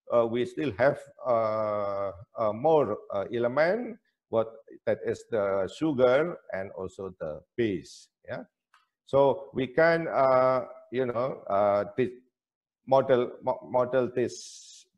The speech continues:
this one, yeah, in more detail, yeah, something like this, okay. So if we want, if you want to go further, of course you can model also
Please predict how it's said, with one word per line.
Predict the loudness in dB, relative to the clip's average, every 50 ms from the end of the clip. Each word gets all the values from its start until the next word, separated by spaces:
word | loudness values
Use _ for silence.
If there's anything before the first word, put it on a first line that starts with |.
| _ -6
this | -6 -4 0
one, | 4 4 6 6 6 4 2 -2 -6 -12 -16 _ _ -8
yeah, | -6 -6 -6 -6 -10 -12 _ _ _
in | -2 0 0 2 4
more | 4 4 4 4 2
detail, | -2 -4 -6 -4 -4 -2 0 0 0 0 -2 -6 -8 -12 _ _ _ _ _ _ _ _ _ _ _ _ _ _ _ _ _ _ _ _ _ _
yeah, | -2 0 0 0
something | 2 2 0 0 0 -2 -2 -2
like | 0 0 -2 -2 -4 -6
this, | -8 -8 -8 -8 -12 -14 -20 -20 -20 -20
okay. | -18 -14 -14 -14 -14 -16 _ _ _ _ _ _ _ _ _
So | 2 4 4
if | 6 6 4 4
we | 4 4
want, | 4 6 8 6 6 6 2 -4 -6 -8 -12 -18 -20 _ _ _ _ _ 0
if | 0 2 4
you | 4 2 6
want | 6 6 6 6 4 2 2
to | 0 0 2
go | 2 2 2
further, | 4 4 2 4 4 4 4 4 4 4
of | 2 0 -2 0
course | 2 2 2 2 0
you | -2 -4 -2
can | 0 -2 0 0
model | -2 -4 -2 -2 -2 -2
also | -2 -4 -6 -6 -6 -6 -6